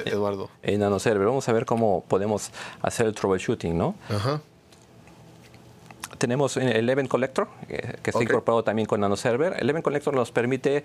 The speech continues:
Speaker 1: es un repositorio para colectar, como así lo decimos, todos los errores que se vienen dando en, en NanoServer, ¿no?
Speaker 2: Ujú.
Speaker 1: Nos da una mayor visibilidad en el sentido de que podemos saber qué está sucediendo en cada uno de nuestros NanoServers. Vamos a imaginar que tenemos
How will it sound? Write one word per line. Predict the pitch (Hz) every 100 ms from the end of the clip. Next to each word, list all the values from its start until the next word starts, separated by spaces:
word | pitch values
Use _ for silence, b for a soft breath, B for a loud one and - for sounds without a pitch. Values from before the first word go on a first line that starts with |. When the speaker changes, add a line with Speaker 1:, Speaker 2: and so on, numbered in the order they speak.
| B B B B - - - -
Speaker 1:
es | - -
un | 185
repositorio | 175 139 117 113 127 139
para | 131 113
colectar, | - 107 104 - 127
como | - 104 98
así | 87 104 120
lo | 120
decimos, | 127 127 -
todos | 151
los | 143 -
errores | 117 127 117
que | 107
se | -
vienen | 104 104 98
dando | 92 95 92
en, | 90 90 87
en | 85 85 85 82
NanoServer, | 87 85 - 80 78 78
¿no? | 139
Speaker 2:
Ujú. | 110 143 151
Speaker 1:
Nos | 110 110
da | 131
una | 147 143
mayor | 127 117 135
visibilidad | 143 - 104 98 101 113
en | 123
el | 98
sentido | - 107 107
de | 104
que |
podemos | 101 104 -
saber | 95 101 B B -
qué | 123
está | -
sucediendo | 131 113 113 120 110
en |
cada | 104 107 110
uno | 107 101
de | 98 92
nuestros | 90 - 92
NanoServers. | 98 98 131 175 247 - -
Vamos | 98 -
a | 95
imaginar | 95 101 95
que | -
tenemos | 90 95 92 90 -